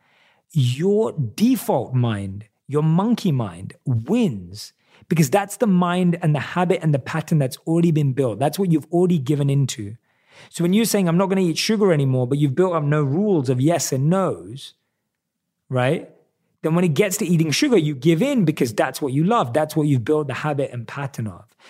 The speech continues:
So one of the biggest reasons why we don't achieve our goals and our resolutions is because we don't create clarity around our opportunities. So I want you to say, "Yes, this is what I'm gonna say yes to based on these criteria.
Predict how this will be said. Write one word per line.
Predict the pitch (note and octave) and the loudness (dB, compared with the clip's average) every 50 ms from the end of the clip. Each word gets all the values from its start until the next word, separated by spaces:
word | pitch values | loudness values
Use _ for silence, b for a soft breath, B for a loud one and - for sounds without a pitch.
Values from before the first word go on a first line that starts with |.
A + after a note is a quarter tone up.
| B | B
So | B - E3 | B -4 -2
one | E3+ G3 G#3+ | 0 2 2
of | G#3 | 2
the | F#3 | 2
biggest | D3+ A#2+ G2+ - - A#3 A#3 A#3 A#3+ G3 - - | 2 0 -2 0 0 0 2 2 0 0 0 0
reasons | D#3+ F3+ G#3 A3 G3+ E3+ F3 D3 C3 | 0 2 2 2 2 2 2 2 2
why | C#3 C#3 C#3+ | 2 2 2
we | C#3+ C#3 | 2 0
don't | B2+ B2+ D#3+ F3 F#3 E3+ | 2 2 2 2 2 0
achieve | E3+ D3+ - - E3+ D3+ C#3 D3 | -2 -2 -2 0 0 0 0 0
our | C#3+ C3+ | 0 0
goals | B2+ A2+ A2+ C3+ D3+ D3+ C3+ A#2 G#2 F#2+ F#2 G2 G#2+ - - - b b b b b b | -2 0 0 0 2 2 0 0 -2 -4 -8 -12 -16 -18 -20 -20 b b b b b b
and | C#3 C3+ | -2 0
our | C#3 C#3 | 0 2
resolutions | C3 C3+ C3+ A#2 A2+ B2+ C3+ E3+ G#3+ F3+ - - A#2+ G#2+ G2+ G2 G2+ A2+ - - B B B B B | 2 2 0 2 0 0 0 2 0 0 -2 -2 -4 -4 -6 -6 -10 -10 -14 -16 B B B B B
is | - C#3 A#2 | -2 -2 0
because | C3 D3 C3 C#3 B2+ B2+ | 0 -2 0 0 0 2
we | C#3+ C#3 | 0 2
don't | B2+ D3 D3 D#3 E3 D#3 - - | 2 2 2 0 -2 -4 -8 -12
create | - - D#3+ D3+ C#3 C3 A2+ - | -6 0 2 2 2 2 0 -4
clarity | - - C#3 C#3+ D#3 E3+ E3 D3 - - C3+ B2+ - | -6 -4 -2 0 2 2 2 0 0 -2 -4 -4 -2
around | - B2+ B2+ B2+ B2+ B2+ B2+ A#2+ | -2 -2 0 0 0 0 0 0
our | A2 A2+ A#2+ A#2+ A#2 - - | 0 0 0 -2 -2 -4 -6
opportunities. | B2 A2+ - A#2 - - - - D3+ C#3+ C3 A#2+ - - G#2+ G#2 G2+ - B B B B | -10 -8 -8 -8 -8 -6 -2 0 2 2 2 0 -2 -4 -6 -8 -8 -10 B B B B
So | - - D3+ | -6 -4 0
I | E3 | 0
want | F#3+ G#3 G#3 F#3+ | 2 2 2 2
you | F3+ F3 | 2 2
to | D#3 D3 | 2 0
say, | - - D3+ B2+ B2 B2+ | 0 0 0 0 0 0
"Yes, | B2+ B2 B2 C#3+ F#3 D#3+ B2 - - - | 0 0 2 2 2 2 0 -4 -6 -2
this | - E3+ E3+ E3+ A3 | 0 0 0 2 0
is | G#3+ F3+ | 0 2
what | F#3+ F#3+ F3+ | 2 2 2
I'm | F3+ F3+ | 2 2
gonna | F3 E3+ | 2 2
say | D#3+ - D#3+ C#3 | 0 0 0 0
yes | C3 B2+ D#3+ D#3 C3+ - - | 2 2 2 0 0 -2 -4
to | - D#3+ C#3 | -2 -2 -2
based | A#2+ C3+ C3+ B2+ - - | 0 0 -2 -2 -2 -2
on | B2 B2 | 0 0
these | C#3+ D#3 D3+ | 0 0 -2
criteria. | - - D3+ C#3 B2 - C#3+ C3 C3 B2 | -2 -2 -2 -2 0 0 0 0 0 0